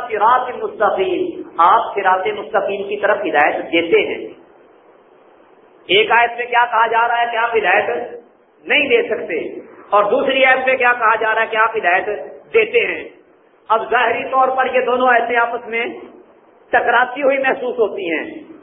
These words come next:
لیکن اگر بندے کی عقل صحیح سلامت ہو اور تھوڑا سا غور کرے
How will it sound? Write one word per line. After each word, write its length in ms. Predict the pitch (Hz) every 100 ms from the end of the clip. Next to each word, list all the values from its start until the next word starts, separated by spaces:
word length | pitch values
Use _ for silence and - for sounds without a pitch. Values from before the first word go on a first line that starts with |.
| - _ _ _ _ -
لیکن 600 | 185 220 233 196 - - - _ _ _ -
اگر 400 | 196 240 190 - - - _ _
بندے 320 | 196 202 233
کی 260 | - 156 -
عقل 580 | 214 262 214 180 - - -
صحیح 280 | - 185 175
سلامت 380 | 170 170 175 214
ہو 240 | 180 202 240 - - -
اور 120 | 214
تھوڑا 380 | - 214 247 226
سا 220 | 214 208
غور 520 | 160 - 233 277 277
کرے 400 | 190 - - -